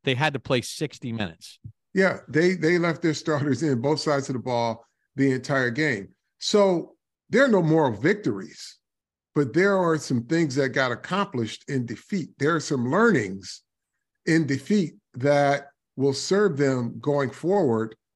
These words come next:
Speaker 2: into the playoffs and into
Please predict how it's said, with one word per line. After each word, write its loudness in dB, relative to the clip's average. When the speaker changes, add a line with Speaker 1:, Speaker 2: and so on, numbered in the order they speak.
Speaker 2:
into 0
the -6
playoffs -2
and 2
into 0